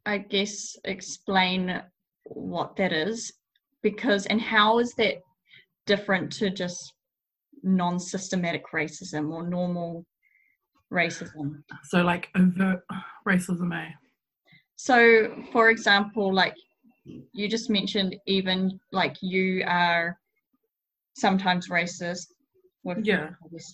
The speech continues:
Speaker 1: without
Speaker 2: So
Speaker 1: even realizing it.
Speaker 2: So I think for myself, when I think of, um, like, when I think of systematic racism, I think of this, like, racism is very subtle.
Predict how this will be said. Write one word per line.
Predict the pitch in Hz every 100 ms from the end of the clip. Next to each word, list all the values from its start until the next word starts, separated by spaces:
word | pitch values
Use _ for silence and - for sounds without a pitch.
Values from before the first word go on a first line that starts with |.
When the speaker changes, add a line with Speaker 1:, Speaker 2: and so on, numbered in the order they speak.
| -
Speaker 1:
without | 180 170 170
Speaker 2:
So | 262
Speaker 1:
even | 170 - - _ 190
realizing | 190 185 160 156 156
it. | 151 160 - _ _ _ _ _ _ _ - - _
Speaker 2:
So | 277
I | 277
think | 277 302 269 - _
for | 240
myself, | 233 196 185 - - 175 180 - _ -
when | 190
I | 180
think | 180 180 175 -
of, | 175 165 165 _
um, | 160 156 156 160 175 180 _ _ _ _ _ _ - _ _ _ _ _ _ _ _ _ _ _ -
like, | 175 - 175 175
when | 190 196
I |
think | 185 202 180 180 -
of | 170
systematic | - 185 185 180 170 -
racism, | 175 175 - 175 185 185
I | 165
think | 180 170
of | 170 170
this, | 175 - - 196
like, | 196 165 - - -
racism | 185 185 180 196 180 185 170
is | 170
very | 160 170 170 165
subtle. | 165 - 143 - 151 143